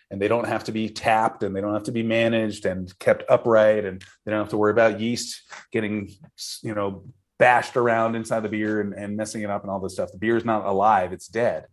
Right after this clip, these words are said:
But what happens is that nitrogenation that's in there, that nitrogen gas that's inserted in there, um, helps to create this fluffiness of the beer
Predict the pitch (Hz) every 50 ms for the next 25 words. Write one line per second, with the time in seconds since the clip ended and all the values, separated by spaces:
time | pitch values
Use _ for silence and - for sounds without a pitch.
0 | _ _ - 123 113 110 - - - - _ _ _ 127 110 117 113 110 - -
1 | - 156 175 175 156 120 107 107 107 104 101 110 101 98 95 107 107 - - -
2 | - 220 214 131 120 117 139 180 175 - 104 95 92 92 92 - 170 165 107 92
3 | 92 95 95 92 98 131 147 143 143 98 98 104 101 95 - 110 147 156 127 107
4 | 110 - - 90 - - 92 87 - - 110 98 98 95 127 165 170 113 92 90
5 | 92 - _ _ _ _ _ _ _ _ 110 113 107 104 104 98 - - 139 147
6 | 151 - - - - - - - 135 123 117 117 113 110 110 110 - - - 127
7 | 120 120 123 123 123 - 107 101 - - - - - - - 180 190 185 - 120
8 | 92 80 78 - - - - - - 110 98 98 95 95 87 - - -